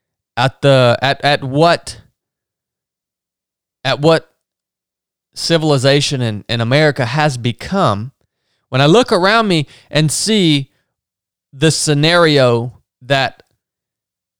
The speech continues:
the generation after me is, is, is having to endure, will I say,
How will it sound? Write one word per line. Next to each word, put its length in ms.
the 80
generation 640
after 340
me 220
is, 420
is, 280
is 360
having 640
to 200
endure, 580
will 180
I 100
say, 520